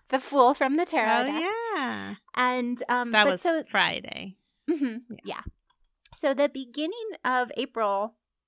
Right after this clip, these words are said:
Speaker 1: uh, we're still in the beginning of April. So here's the, what I wrote for the beginning of April. "A celebration of the love and beauty goddess Venus, Veneralia, took place at the beginning of the month of April in ancient Rome.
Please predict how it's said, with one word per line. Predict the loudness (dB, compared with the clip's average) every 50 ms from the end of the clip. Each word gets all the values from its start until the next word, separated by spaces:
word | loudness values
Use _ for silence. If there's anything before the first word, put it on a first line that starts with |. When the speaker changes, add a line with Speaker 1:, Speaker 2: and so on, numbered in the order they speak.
| _ _ _ -14
Speaker 1:
uh, | -12 -10 -8 -6 -6 -6 -6 -8 -10
we're | -10 -12 -12
still | -10 -12 -10
in | -8 -8
the | -8
beginning | -8 -8 -10 -10 -14 -12 -12
of | -10
April. | -10 -12 -12 -14 -14 -10
So | -8 -8 -8
here's | -6 -6 -8 -8 -8 -8
the, | -4 -2 0 0 0 -2 -2
what | -6 -6 -6
I | -6 -6
wrote | -4 -6 -6 -6
for | -8 -12 -12
the | -10 -10
beginning | -10 -10 -8 -8 -10 -10
of | -10 -10
April. | -10 -8 -6 -6 -6 -6 -6 -14 -20 -20 -20 -20 -16 -8
"A | -8 -6
celebration | -2 0 0 2 2 0 0 0 0 -2 0 -2 -2 -2 -2 -2 -2 -4 -4 -4
of | -6 -6 -4 -2
the | -4 -2
love | 0 2 0 0 0 -4 -8
and | -6 -6 -4
beauty | -4 -6 -6 -6 -8 -8
goddess | -6 -6 -6 -6 -6 -8
Venus, | -10 -12 -8 -4 0 2 2 2 2 2 0 0 0 -2 -2 -2
Veneralia, | -2 -2 -2 -2 -2 -2 0 0 2 2 0 0 0 0 0 0 -2 -4 _ -20 -20 -20 _ _
took | -6 -6 -6 -6 -4
place | -4 -4 -4 -4 -4 -6
at | -6 -6
the | -8 -10
beginning | -8 -8 -10 -8 -8 -10 -8 -8 -10 -10 -12 -12 -10
of | -10 -10 -8
the | -8 -8
month | -8 -8 -8 -8
of | -10 -10 -8
April | -10 -10 -10 -8 -8 -6 -6 -6
in | -6 -8 -10 -10 -10
ancient | -10 -10 -10 -12 -12 -12 -12 -8 -4
Rome. | -2 -2 -2 -2 -4 -8 -14